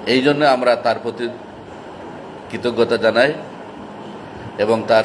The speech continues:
সুস্বাস্থ্য আমরা দীর্ঘায়ু কামনা করি। তিনি হুইল চেয়ার করে অসুস্থ অবস্থায়ও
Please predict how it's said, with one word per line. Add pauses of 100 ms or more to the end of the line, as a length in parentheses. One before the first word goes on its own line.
সুস্বাস্থ্য (800)
আমরা
দীর্ঘায়ু
কামনা
করি। (1500)
তিনি
হুইল
চেয়ার
করে
অসুস্থ
অবস্থায়ও